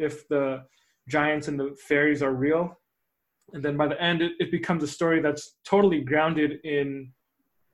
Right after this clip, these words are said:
actual human emotion, you know, like, the, the emotion of, of losing your parent, um,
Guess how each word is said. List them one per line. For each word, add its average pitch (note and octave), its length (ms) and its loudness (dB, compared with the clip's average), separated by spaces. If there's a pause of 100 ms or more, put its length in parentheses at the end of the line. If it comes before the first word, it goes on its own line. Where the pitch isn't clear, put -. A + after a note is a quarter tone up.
(280)
actual D#3 420 2
human D#3+ 340 0
emotion, C#3 600 -4
you C#3+ 80 -8
know, C#3+ 160 -4
like, C#3+ 140 -2
the, E3 160 -4 (960)
the D#3 180 0
emotion D#3+ 420 0
of, D3 220 0 (120)
of C#3+ 380 0 (680)
losing E3 280 2
your D3 120 0
parent, D3+ 420 0 (680)
um, C3+ 540 -10